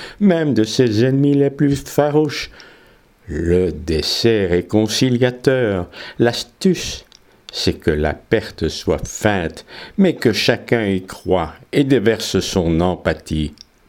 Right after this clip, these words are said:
Au rayon des décédés, préférez le parent proche de type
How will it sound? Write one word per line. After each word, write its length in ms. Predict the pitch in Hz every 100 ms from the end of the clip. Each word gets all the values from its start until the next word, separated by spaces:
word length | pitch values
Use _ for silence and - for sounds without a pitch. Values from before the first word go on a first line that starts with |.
| _ _ _ _ _
Au 140 | 85 73
rayon 400 | - 69 90 127
des 120 | 80
décédés, 760 | 76 95 101 90 80 98 139 123
préférez 1080 | - 98 104 101 101 90 87 107 131 120
le 220 | 95 90
parent 460 | 87 - 92 - 85
proche 640 | - - 113 107 - -
de 260 | 85 80 87
type 420 | 82 - 104 -